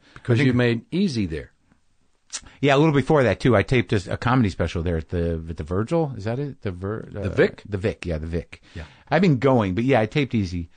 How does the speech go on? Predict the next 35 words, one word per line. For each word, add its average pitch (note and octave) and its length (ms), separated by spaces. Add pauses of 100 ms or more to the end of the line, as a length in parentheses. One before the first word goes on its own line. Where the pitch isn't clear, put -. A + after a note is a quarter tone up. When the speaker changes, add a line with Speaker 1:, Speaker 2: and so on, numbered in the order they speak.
(280)
Speaker 1:
Yeah. G#2 120
Speaker 2:
Easy, G#2 220
yeah, F#2 360
and G2+ 180
that, A2 220
you G2 100
know, F#2+ 80
I G2+ 60
got F#2+ 160
to F2+ 100
know F2 200
it D#2+ 60
a E2 40
little E2 60
Speaker 1:
You - 40
were A#2 60
Speaker 2:
bit. D#2 60
Speaker 1:
great B2+ 200
in G2 80
that D#2 200
thing D2 200
too. F#2+ 280
Speaker 2:
Thank C#3 200
you C3+ 60
very C3 160
much. - 400
Appreciate F#2 500
it. D2 140 (200)
I A2+ 100
like C#3+ 180
doing B2 220
that, D2+ 200 (300)
the G#2 100
improv F#2+ 320
thing. D2 300